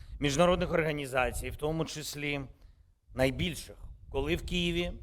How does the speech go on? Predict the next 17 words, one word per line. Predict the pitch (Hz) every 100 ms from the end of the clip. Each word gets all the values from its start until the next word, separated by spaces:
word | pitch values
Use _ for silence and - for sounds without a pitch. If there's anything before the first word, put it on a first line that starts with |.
| - - - -
був | 147 165 - - - - - - - - - -
генеральний | 147 160 170 151
секретар | - 139 135 147 135 - - -
Організації | 117 135 135 143 131 127
Об'єднаних | 131 160 147 139 -
Націй | 143 135 131 - 135 127 117 - - - - - -
Гутерреш, | 123 139 165 170 151 135 - - - - -
Путін | 170 175 180 156 - - - - -
завдавав | 123 156 127 139 139 131
ударів. | 135 135 101 82 - - - - - - - - - - -
Причому | 123 123 170 170
навіть | 151 156 156
доволі, | 143 139 147 147 131 -
доволі | 151 156 165
показово | 160 147 160 131 160 131
завдавав | 127 131 139 139
ударів. | 139 160 175 185